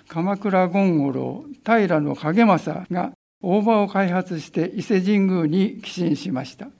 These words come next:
という大場御厨の話とか、それから約六十年後、源頼朝の挙兵で大場景親が平家の大将として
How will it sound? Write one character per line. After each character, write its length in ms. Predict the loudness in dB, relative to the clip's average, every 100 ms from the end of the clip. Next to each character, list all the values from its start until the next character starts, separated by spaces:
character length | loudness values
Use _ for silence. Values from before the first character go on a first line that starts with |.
| _ 0
と 140 | 2
い 80 | 2
う 200 | 0 -2 -8 _ _
大 200 | -2 2
場 160 | 4 4
御 120 | 2
厨 300 | 0 2 2
の 140 | 2
話 340 | 0 -2 -2 -4
と 120 | -10
か、 260 | -10 -10 -12 -16 -20 _
そ 160 | -4
れ 100 | -2
か 140 | 2 2
ら 140 | 2
約 260 | 2 0 -2
六 300 | -4 -2 0
十 240 | 2 2
年 300 | 2 2 0
後、 220 | -2 -4 -10 -20 -20 -18 -4
源 520 | 0 2 2 0 -2
頼 560 | 0 -2 -4 -6 -4 -2
朝 100 | 0
の 240 | 0 0
挙 220 | 0 0
兵 240 | 0 -2 -2
で 280 | -4 -8 -10 -20 -20 -14
大 180 | -2 0
場 160 | 0 0
景 320 | 0 0 -2
親 300 | -4 -8 -6
が 280 | -6 -6 -10 _ _ _
平 220 | 0 2
家 120 | 2
の 140 | -2 0
大 220 | 2 2
将 180 | 0 -4
と 160 | -4
し 80 | -6
て 220 | -6 -6